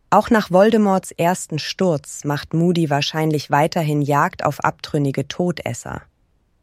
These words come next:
In den Jahren nach dem Krieg verliert er bei einem Kampf sein linkes Auge, das durch eine magische Prothese ersetzt wird. Später schreibt Moody einen Bericht über den Vorfall, in dem er schildert,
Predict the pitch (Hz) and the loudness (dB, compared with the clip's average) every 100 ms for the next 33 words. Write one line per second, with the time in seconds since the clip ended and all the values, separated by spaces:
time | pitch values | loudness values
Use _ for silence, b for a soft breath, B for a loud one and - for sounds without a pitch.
0 | _ _ _ _ 185 190 196 185 185 214 | _ _ _ _ 0 2 2 4 4 4
1 | 233 202 170 190 - 180 - 180 208 - | 2 2 0 -2 -4 -6 -4 -4 -4 -6
2 | - 165 180 - 170 160 - 160 151 - | -6 -2 -2 -2 -2 -2 -4 -2 -4 -4
3 | 160 165 - - 147 147 160 165 151 - | -4 -4 -6 -10 -6 -2 -2 -4 -8 -6
4 | - 151 143 131 135 - _ _ _ _ | -2 0 -2 -6 -10 -14 _ _ _ _
5 | 160 156 165 156 151 147 147 151 165 170 | -8 -6 -6 -4 -4 -2 0 0 -2 -4
6 | - - - - 165 143 123 - 131 - | -8 -10 -10 -6 -2 -2 -4 -8 -8 -10
7 | - - - - - - _ _ _ _ | -12 -16 -16 -16 -18 -20 _ _ _ _
8 | _ _ _ _ _ _ _ - - 151 | _ _ _ _ _ _ _ -16 -4 0
9 | 147 190 196 - 151 - 143 143 156 170 | 0 0 -4 -2 -4 -2 0 0 0 -2
10 | 139 135 131 127 147 151 - 143 139 131 | 0 0 0 0 0 -2 -6 -4 -2 -4
11 | 123 - 135 139 156 170 160 139 139 131 | -4 0 0 0 0 0 0 0 0 -2
12 | - 151 151 165 175 | -2 0 2 2 -2